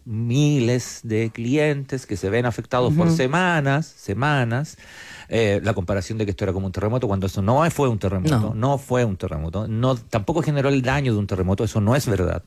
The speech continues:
Speaker 1: así de simple, no es verdad. Em, decíamos, ojo con las personas, eh, electodependientes,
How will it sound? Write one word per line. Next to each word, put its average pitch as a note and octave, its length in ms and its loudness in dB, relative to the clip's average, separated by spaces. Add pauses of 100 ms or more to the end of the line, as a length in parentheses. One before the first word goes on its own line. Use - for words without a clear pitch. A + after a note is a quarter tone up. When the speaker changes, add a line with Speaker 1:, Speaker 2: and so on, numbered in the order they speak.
(120)
Speaker 1:
así - 260 -4
de A#2 100 2
simple, G2+ 340 -4
no G#2+ 140 0
es F#2+ 100 -2
verdad. C#2+ 240 -8 (480)
Em, G#2 800 2 (640)
decíamos, D#3 500 0
ojo D#3+ 220 0
con D#3+ 120 2
las B2+ 100 0
personas, D3 560 -2
eh, A2+ 460 -2
electodependientes, A2+ 1120 -2